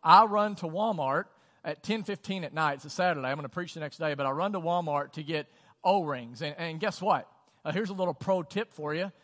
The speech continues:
Apparently, Walmart carries everything but O-rings.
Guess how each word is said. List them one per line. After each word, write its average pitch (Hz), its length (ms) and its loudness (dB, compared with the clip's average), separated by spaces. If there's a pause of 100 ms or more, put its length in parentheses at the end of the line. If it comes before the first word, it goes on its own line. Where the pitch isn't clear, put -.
(160)
Apparently, 185 640 -4
Walmart 175 500 0
carries 170 420 -2
everything 147 680 -4 (280)
but 185 280 2
O-rings. 156 840 -4